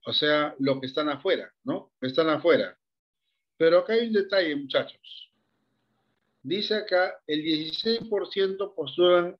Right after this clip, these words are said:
a la uni o unife. Dieciséis por ciento. Como todo lo llamé cien X, eso lo estoy llamando que sea, pues, dieciséis X, ¿no? Chicos, ¿a qué parte se refiere que sea uni o unife?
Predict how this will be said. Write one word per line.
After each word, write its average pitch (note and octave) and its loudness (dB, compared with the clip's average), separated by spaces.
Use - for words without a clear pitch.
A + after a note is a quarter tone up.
a C3 2
la C3+ 4
uni F#3+ 0
o F3+ 0
unife. A2+ -8
Dieciséis C3+ -4
por C#3 0
ciento. E3 -2
Como D#3+ 0
todo A3+ 4
lo G3 4
llamé F3+ 0
cien G3 -2
X, G3+ -10
eso E3+ -2
lo D#3 2
estoy C#3 -2
llamando D#3+ 0
que C3 -6
sea, C3 0
pues, C#3 -2
dieciséis A2+ -4
X, F3+ -4
¿no? A#2 -16
Chicos, C#3+ 4
¿a C#3 -2
qué G#3 4
parte G#3+ 2
se D#3 2
refiere F3+ 0
que C#3+ -8
sea E3 2
uni F3+ 0
o E3 2
unife? D3 -2